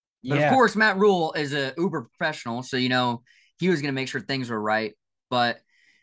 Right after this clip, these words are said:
Speaker 1: uh, my main thing was one of the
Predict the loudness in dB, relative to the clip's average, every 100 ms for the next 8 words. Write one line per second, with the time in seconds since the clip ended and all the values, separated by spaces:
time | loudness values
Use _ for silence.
0 | _ -2 2 2 2 0 0 0 -2 -6
1 | -6 -6 -4 -4 -6 -6 -6 -4 -4 -4
2 | -4